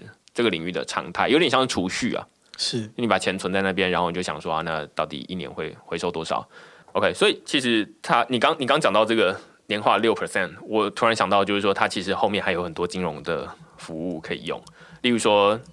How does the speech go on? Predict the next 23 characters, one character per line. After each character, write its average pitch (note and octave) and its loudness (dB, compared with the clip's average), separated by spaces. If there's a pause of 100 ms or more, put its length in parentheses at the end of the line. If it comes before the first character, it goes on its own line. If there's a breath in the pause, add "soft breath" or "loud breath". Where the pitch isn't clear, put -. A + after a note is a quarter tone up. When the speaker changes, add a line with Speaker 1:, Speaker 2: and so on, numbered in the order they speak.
(120)
Speaker 1:
呃， E2 2
你 F2+ -8
可 G#2+ 0
以 F2+ 0
直 - -12
接 G#2 2
在 A2 2
里 F#2 -4
面 F#2 -2 (800 loud breath)
买， E2 0 (100)
就 G#2+ -4
是 G#2+ 0
有 B2 0
点 B2 2
像 G2+ 2
储 G2 -6
蓄 G2 -8
一 - -6
样， F2+ 2
然 F2 0
后 G2 4
它 G2+ 0
就， F#2+ 2